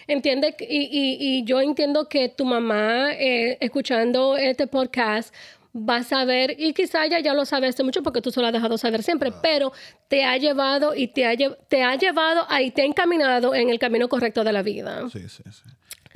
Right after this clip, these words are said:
Speaker 2: Y, y también quiero decir, también mi papá también, eh, lo quiero mucho. Eh,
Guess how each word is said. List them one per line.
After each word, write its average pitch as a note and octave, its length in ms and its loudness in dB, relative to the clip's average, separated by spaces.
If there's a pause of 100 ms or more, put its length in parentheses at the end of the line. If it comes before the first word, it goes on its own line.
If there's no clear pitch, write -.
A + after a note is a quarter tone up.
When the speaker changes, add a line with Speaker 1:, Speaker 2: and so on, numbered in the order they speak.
(140)
Speaker 2:
Y, C#3 80 -4
y C#3 60 -2
también C#3 280 -4
quiero D#3+ 180 -2
decir, D3+ 200 -4
también C#3 240 -4
mi C#3 80 -4
papá B2+ 260 -2
también, A#2+ 480 -4 (140)
eh, G#2 180 -8
lo G2+ 140 -8
quiero A2 240 -8
mucho. A2+ 420 -6 (100)
Eh, F#2+ 380 -14